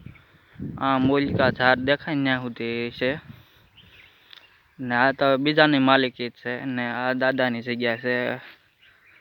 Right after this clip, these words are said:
અ, એક વીઘો. દાદાની જગ્યા છે, ખાલી વીઘો જ તે. એમાં આપણા ઝાડવા છે, પાણાની બે કાદી કાઢી. બે ડુંગરા હતા, બે ડુંગરા કાઢીને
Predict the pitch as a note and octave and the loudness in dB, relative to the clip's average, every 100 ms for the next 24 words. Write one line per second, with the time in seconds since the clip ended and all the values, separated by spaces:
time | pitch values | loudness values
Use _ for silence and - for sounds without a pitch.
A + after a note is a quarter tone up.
0 | _ _ - B2 - C3 A#2+ C3+ C3 B2+ | _ _ -8 -6 -4 -4 -2 -2 -2 -4
1 | A#2+ - A2+ B2+ - _ - _ _ _ | -6 -6 -12 -12 -20 _ -20 _ _ _
2 | _ _ _ _ _ _ _ _ _ - | _ _ _ _ _ _ _ _ _ -20
3 | _ _ _ - - C#3+ C#3 C3+ C3 C#3 | _ _ _ -8 0 4 4 4 2 2
4 | C#3 C3 C#3 C3 - C3+ C3 C3+ C#3+ C3 | 2 0 -2 -2 0 0 2 0 2 0
5 | - - C3+ - - - - - - - | 0 -2 -2 -4 -20 -20 -20 -20 -20 -20
6 | - - - - - - - _ - - | -18 -18 -16 -16 -14 -18 -18 _ -18 -16
7 | - - _ - _ - C#3+ C3 C3 B2+ | -20 -20 _ -20 _ -4 0 4 4 4
8 | B2 B2 B2+ C3+ C3 B2+ B2+ C3+ B2+ - | 4 4 6 6 6 4 0 -4 -4 2
9 | C3+ C3+ C3 C3 B2+ C3 B2+ C3+ C3+ C3 | 4 4 4 2 0 2 2 4 4 2
10 | B2+ B2+ C3 B2+ D3+ _ _ _ _ _ | 2 2 2 -6 -10 _ _ _ _ _
11 | _ _ _ _ - - D3 E3 E3 D3+ | _ _ _ _ 2 4 6 6 8 8
12 | D3+ D3 C3 C3+ C#3 D3 D#3+ D3+ C#3 D#3 | 6 4 2 2 0 0 -2 -2 2 0
13 | C#3+ C3 | 2 -2